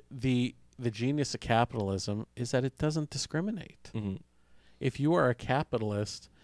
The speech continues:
Speaker 1: left-wing money, right-wing money, centrist money, white money, black money, green money, purple, it's money.
Speaker 2: Mm-hmm.
Speaker 1: And you gotta make it. And so they don't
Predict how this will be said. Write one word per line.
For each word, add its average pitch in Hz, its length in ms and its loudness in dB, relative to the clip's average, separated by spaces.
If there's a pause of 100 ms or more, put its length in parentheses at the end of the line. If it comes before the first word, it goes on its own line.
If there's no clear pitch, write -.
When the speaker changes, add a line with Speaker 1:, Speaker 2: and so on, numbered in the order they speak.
(300)
Speaker 1:
left-wing 123 500 4
money, 107 420 4 (400)
right-wing 139 480 6
money, 107 460 4 (100)
centrist 151 560 2
money, 104 420 4 (580)
white 110 280 4
money, 110 480 2 (160)
black 98 320 -2
money, 101 400 -2
green 135 300 6
money, 131 240 6
purple, 123 400 2 (580)
it's 131 240 -6
money. 131 380 -4 (100)
Speaker 2:
Mm-hmm. 117 200 -6 (180)
Speaker 1:
And 110 160 -2
you 110 80 -2
gotta 127 200 4
make 123 320 0
it. - 120 -12 (420)
And 117 160 -2
so 117 140 2
they 120 160 2
don't 135 260 0